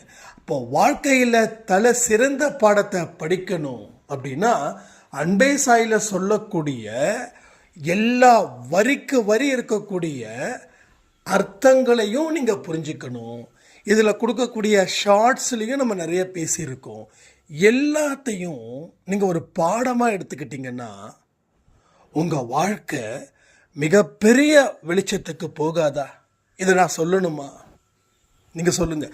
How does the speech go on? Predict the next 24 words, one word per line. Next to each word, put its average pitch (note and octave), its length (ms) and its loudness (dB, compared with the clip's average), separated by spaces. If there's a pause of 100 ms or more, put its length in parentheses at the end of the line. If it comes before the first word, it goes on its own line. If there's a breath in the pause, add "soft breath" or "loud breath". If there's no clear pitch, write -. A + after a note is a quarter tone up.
(200 loud breath)
உங்ககிட்ட F3 400 2 (100)
என்ன A3 420 6
குறை F3 340 0
இருக்கு? C#3 280 -8 (1500 loud breath)
நீங்க G3+ 280 8
குறையா A#3 580 6 (140)
நினைக்கிறது G#3+ 580 4
தான் B3 180 4
இங்க A#3 180 2
குறையே F#3 420 0
தவிர, C#3+ 300 -6 (420 loud breath)
ரியலா F#3+ 500 4
சொல்றேன், C#3+ 520 -4 (120)
எந்த C3+ 440 -6
குறையும் D#3 480 -6
இல்லை. A#2+ 240 -12 (340 soft breath)
இந்த G3+ 340 2 (100)
ஒரு G#3+ 240 6
வார்த்தையை F#3 520 0
நீங்க F#3 200 -2
நம்பினா D#3 440 -2
கூட F#3+ 160 -2
போதும், B2+ 520 -6 (380 soft breath)
நிறையான G#3 540 4